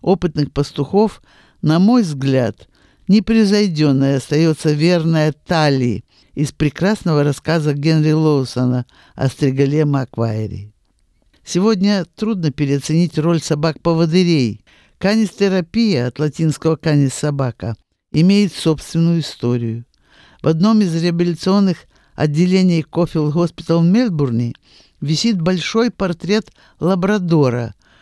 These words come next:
по имени Хани, а по документам — The Hospital Dog. А собаки-спасатели в горах, на пожарах или в обрушенных зданиях, собаки-пограничники, таможенники,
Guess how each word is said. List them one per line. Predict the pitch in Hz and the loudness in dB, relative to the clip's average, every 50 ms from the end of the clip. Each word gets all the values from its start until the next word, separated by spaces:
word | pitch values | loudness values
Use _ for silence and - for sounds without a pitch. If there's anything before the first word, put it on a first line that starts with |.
| _ _ _ _ | _ _ _ _
по | - 165 | 0 2
имени | 185 190 196 202 208 208 208 214 214 196 | 2 4 4 4 4 4 4 2 2 0
Хани, | - - - - 175 151 139 123 113 98 98 110 - _ _ _ _ _ _ _ _ _ _ | -2 -6 -6 -2 0 0 0 0 -2 -4 -6 -10 -16 _ _ _ _ _ _ _ _ _ _
а | - 127 | -12 -6
по | - 147 143 | -4 -2 -2
документам — | 143 139 - - 143 151 185 226 254 220 - - 151 123 120 101 - _ _ _ - | -2 -2 -2 0 0 2 2 2 2 0 -2 -4 -6 -6 -6 -6 -10 _ _ _ -14
The | 123 117 139 147 101 87 | -6 -2 -2 -2 -2 -2
Hospital | 113 160 170 165 - - - 139 - 147 151 143 | -2 -2 -2 -4 -6 -10 -12 -8 -6 -6 -6 -6
Dog. | 135 120 120 107 - - _ - - _ _ _ _ _ _ _ _ _ | -6 -6 -8 -8 -8 -10 _ -20 -20 _ _ _ _ _ _ _ _ _
А | - 151 | -4 -4
собаки-спасатели | - - 175 165 160 202 226 214 - - 120 - - - - 170 - - 214 220 - - 175 165 160 - | -2 0 -2 0 0 -2 -2 -4 -6 -10 -14 -14 -8 -4 -4 -4 -2 -2 -2 -2 -2 -2 -2 0 0 -2
в | 147 | 0
горах, | 135 196 202 175 156 160 170 165 151 139 - - _ _ _ _ _ _ _ | 0 0 2 2 2 2 2 0 0 -2 -8 -16 _ _ _ _ _ _ _
на | 131 156 180 | -2 -2 -2
пожарах | - 214 208 185 147 147 156 175 180 170 156 110 104 113 - - | 0 -2 -2 -2 -2 0 0 0 0 0 -2 -4 -6 -8 -10 -14
или | - 139 170 180 190 196 190 | -8 -4 -2 0 2 2 2
в | - 156 170 | 2 0 0
обрушенных | 185 175 160 180 208 196 - - 190 196 190 175 | 0 0 0 -2 -4 -4 -2 -2 0 0 0 0
зданиях, | 151 127 123 151 165 170 165 160 151 143 117 131 - - _ _ _ _ _ - - - _ | -2 -4 -2 0 0 0 2 0 0 0 -2 -4 -8 -14 _ _ _ _ _ -20 -20 -20 _
собаки-пограничники, | - - 180 175 185 214 214 - 220 180 - 202 185 175 202 202 185 160 170 190 190 - - - 147 143 - - 143 | -4 -2 0 0 0 -2 -2 -2 -6 -4 -2 -2 -2 0 0 2 4 4 4 2 2 0 -4 -4 -6 -6 -4 -6 -8
таможенники, | - - 180 180 165 170 196 196 180 170 160 156 156 147 139 - - 117 - | -4 0 0 2 2 2 2 2 0 0 -2 -2 -2 -4 -6 -8 -12 -14 -14